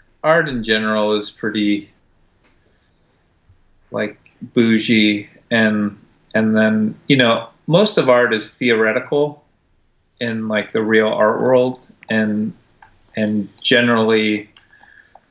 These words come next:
I would say, not that there's not meaning behind the work within that group,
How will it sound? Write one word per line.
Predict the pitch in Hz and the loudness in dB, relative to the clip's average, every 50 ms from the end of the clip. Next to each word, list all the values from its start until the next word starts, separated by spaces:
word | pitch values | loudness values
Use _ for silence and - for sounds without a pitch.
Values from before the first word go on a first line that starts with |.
| _ _ _ _ _ _ _ _ _ _ _ _ - | _ _ _ _ _ _ _ _ _ _ _ _ -4
I | 117 117 | 0 2
would | 113 110 110 | 2 2 0
say, | - - - 123 113 110 107 107 - - - - _ _ _ _ _ - | -2 -2 0 2 2 2 2 0 -2 -6 -10 -18 _ _ _ _ _ -8
not | - 127 131 135 135 - | -2 0 0 0 -2 -2
that | - 127 120 - | -4 -4 -4 -2
there's | - 117 110 107 - | 0 0 0 0 0
not | 127 117 117 - 113 | -2 -2 -2 -4 -6
meaning | 113 117 120 123 127 123 | -6 -4 -4 -4 -2 -2
behind | 127 127 123 123 127 127 127 127 127 127 123 | -2 -2 -2 0 0 0 0 0 -2 -2 -2
the | 123 123 | -2 0
work | 120 123 123 123 120 120 - - - - - - - _ _ _ _ _ _ | 0 0 0 0 -2 -4 -8 -12 -12 -12 -12 -12 -20 _ _ _ _ _ _
within | - 120 123 120 - 135 127 123 | -6 -6 -6 -4 -2 -2 -2 0
that | 123 123 123 123 | 0 -2 -2 -2
group, | - 120 120 120 127 123 | -4 -6 -4 -4 -6 -8